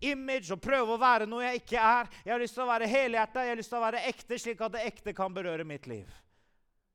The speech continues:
Og det samme ønsker jeg for deg. Ikke kom inn, inn og ut av kirken med masker og på en måte ha byrder og laster og det ene og det andre. Lyset i Gud, det brenner bort alt som ikke har med Gud å gjøre. Og det er vondt, og det er befriende,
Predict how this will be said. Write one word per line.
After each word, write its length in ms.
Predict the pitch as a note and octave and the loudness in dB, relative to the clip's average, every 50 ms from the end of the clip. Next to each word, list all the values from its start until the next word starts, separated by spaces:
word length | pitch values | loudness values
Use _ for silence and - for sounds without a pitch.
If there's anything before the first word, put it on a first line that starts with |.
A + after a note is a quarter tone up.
| _ _ _ _ _ _ - | _ _ _ _ _ _ -8
Og 80 | F#3+ F#3 | -4 -2
det 140 | A3+ A3 A3 F#3 F3+ - | 0 0 0 -2 -4 -4
samme 380 | - C#4 C4+ A3+ G#3 A#3 A#3 A#3 | -4 -4 -2 -2 -4 -4 -4 -4
ønsker 300 | A#3 G3+ - - - G#3 | -4 -6 -8 -6 -6 -6
jeg 100 | F#3 D3 | -6 -4
for 160 | E3+ G#3 F#3 | -6 -6 -4
deg. 240 | F3+ F3 E3+ C#3+ - - _ _ _ _ _ _ _ _ _ | -4 -4 -6 -6 -10 -14 _ _ _ _ _ _ _ _ _
Ikke 380 | - B3+ B3 - - B3 A#3+ - | -12 -12 -12 -10 -10 -10 -6 -2
kom 240 | A3+ B3 B3 A#3 A#3 | 0 0 0 0 -4
inn, 220 | A#3 A#3 A#3 A#3 | -8 -10 -10 -12
inn 320 | A#3 G3+ - A#3 A#3+ A3+ A#3 | -14 -12 -10 -8 -8 -8 -6
og 140 | B3 A#3+ A3+ | -6 -4 -4
ut 180 | A3+ A3 A3+ B3+ | -4 -4 -6 -6
av 20 | A#3+ - | -8 -6
kirken 420 | - A#3+ B3 G3+ - - A3+ A3 | -6 -6 -6 -6 -8 -10 -8 -8
med 140 | A3+ A#3 A3+ | -8 -6 -2
masker 500 | A#3+ A3+ - - - - G#3+ A3+ A3+ A3+ | -2 -2 -2 -4 -8 -12 -8 -8 -6 -4
og 140 | - A3 F3+ | -4 -4 -4
på 140 | G3+ A3+ A#3+ | -2 -2 -2
en 60 | A3+ A#3 | -2 -2
måte 240 | A3 - - A#3 G#3 | -4 0 0 0 2
ha 140 | F#3 G#3+ A3+ A#3 F3+ | 4 4 2 2 2
byrder 460 | E3 A#3+ A#3 A3 F3 D#3 G3+ G#3+ A3 | 0 -4 -4 -4 -4 -6 -4 -4 -2
og 80 | A3+ A3 | -2 0
laster 380 | A3+ A3+ - - - - G#3 G#3+ | 0 0 0 -4 -8 -8 -8 -8
og 60 | G#3 A3+ | -6 -6
det 80 | A3+ F#3+ B3 | -4 -2 -2
ene 220 | A#3 G#3+ F#3+ G3+ | -2 -2 -2 -4
og 80 | G3+ A3 | -4 -2
det 60 | G3+ | 0
andre. 440 | A#3 A3+ G3+ F#3 F#3 G#3 A3+ A3+ G#3 - - - - - E3+ | -2 -2 -2 -4 -6 -4 -2 -2 -2 -4 -8 -14 -18 -14 -10
Lyset 560 | F3+ G#3 B3 B3+ B3+ B3+ - - B3+ C4 A#3+ | -8 -6 -4 -4 -4 -4 -6 -6 -6 -6 -4
i 140 | - B3+ B3+ G3+ | -4 -6 -8 -6
Gud, 400 | F3 G3+ A#3 B3+ B3+ B3 F3 - - - - | -6 -6 -6 -6 -8 -10 -10 -12 -16 -10 -6
det 160 | E3+ A3+ B3 A3 F#3+ | -4 -2 -2 -2 -2
brenner 320 | A#3+ B3+ B3+ A3+ A3 G#3 | 0 0 -2 -2 -2 -2
bort 220 | A3+ B3 A#3+ - - | -2 -2 -2 0 4
alt 360 | - C#4+ D#4 D#4 C#4+ G#3+ - | 6 8 8 8 6 4 0
som 160 | - B3+ B3 B3 | -4 -6 -4 -6
ikke 220 | A#3 - A#3 A3 G3+ | -4 -2 0 0 0
har 80 | G#3 | 0
med 160 | G#3 G#3 G#3 F3+ | -2 -4 -6 -6
Gud 220 | G3+ G3 F3 G3 | -4 -4 -4 -2
å 60 | F#3+ | -2
gjøre. 280 | F#3+ F#3+ F#3 F3+ G3 F#3+ | -2 -2 -2 -4 -4 -4
Og 160 | E3+ G#3 G3+ | -4 -4 0
det 80 | B3 B3+ | 2 2
er 140 | C4 A#3 | 2 2
vondt, 260 | C4+ C#4+ D4 C4+ - - - | 0 -4 -6 -6 -8 -8 -6
og 100 | A#3 A#3 | -2 -2
det 60 | A#3+ | -2
er 60 | A#3+ G3 | 0 -2
befriende, 600 | A#3+ A3 - A3 A3 A3+ A3 G#3+ G#3 A3 A#3 | -4 -6 -6 -8 -8 -6 -6 -6 -6 -6 -6